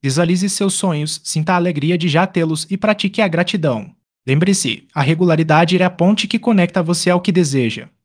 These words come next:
Ao transformar seus pensamentos em realidade, você não apenas molda seu futuro, mas também inspira aqueles ao seu redor. A abundância é um estado de espírito e você é o artista que a pinta. Siga em frente,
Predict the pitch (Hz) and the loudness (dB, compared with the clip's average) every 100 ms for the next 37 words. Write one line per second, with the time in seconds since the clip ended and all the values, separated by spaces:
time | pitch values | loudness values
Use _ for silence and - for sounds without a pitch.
0 | _ _ 123 123 180 190 202 175 175 180 | _ _ -4 0 0 0 0 0 0 -2
1 | 170 - 190 202 175 180 180 165 160 165 | -4 -2 -2 0 0 0 -2 -2 0 0
2 | 185 190 156 120 110 - _ 156 160 202 | 2 2 2 0 -2 -10 _ -4 -2 0
3 | 208 196 190 196 180 151 160 151 165 156 | 0 0 0 0 0 0 0 0 -4 -4
4 | 202 202 139 120 - _ _ - 180 - | -4 -2 -2 -4 -14 _ _ -2 -2 2
5 | 202 185 196 - 185 180 180 180 180 170 | 0 2 0 -2 -2 -2 0 -2 2 0
6 | 156 143 123 139 135 113 110 - _ _ | 0 -2 -2 -2 -2 -2 -4 -12 _ _
7 | _ 147 160 208 180 151 - 180 170 185 | _ -2 0 0 2 0 0 -2 0 0
8 | 196 - 123 135 135 143 - 202 196 185 | 0 0 -2 -2 -4 -6 -2 -2 -2 -4
9 | 170 - 208 208 220 202 202 180 160 147 | -6 -4 -2 0 0 0 0 -2 0 -2
10 | 143 196 190 180 160 156 143 113 - - | -2 -4 -4 -4 -4 -4 -6 -8 -12 -20
11 | _ _ _ - 185 202 190 165 160 156 | _ _ _ -2 4 4 4 2 2 0